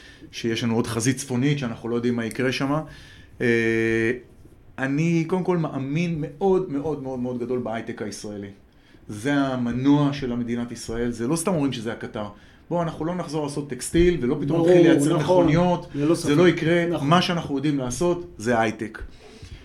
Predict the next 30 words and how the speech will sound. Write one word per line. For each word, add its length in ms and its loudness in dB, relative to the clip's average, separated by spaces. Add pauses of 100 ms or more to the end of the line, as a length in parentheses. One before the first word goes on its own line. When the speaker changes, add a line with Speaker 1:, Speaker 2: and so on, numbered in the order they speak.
(180)
Speaker 1:
והמוחות 680 2
שלנו 360 0
לא 300 4
הלכו 340 -2
לאיבוד, 400 4
אנחנו 280 -2
נמשיך 400 -2
לייצר 380 -2
את 60 0
זה, 100 0
ואנחנו 200 -4
נמשיך 200 -6
לעשות 200 -6
את 60 -8
זה 140 -4
טוב. 220 -6 (440)
צריך 200 0
רק 160 0
ל-, 80 2 (120)
להיות 340 4
כאן, 240 -2 (140)
ב-, 100 -6 (200)
במדי-, 640 -4 (100)
במקום 480 0
הזה, 220 -2 (880)
את 140 -6
ה-, 300 -10
את 140 -6
הכר 420 0
הפורה, 340 -2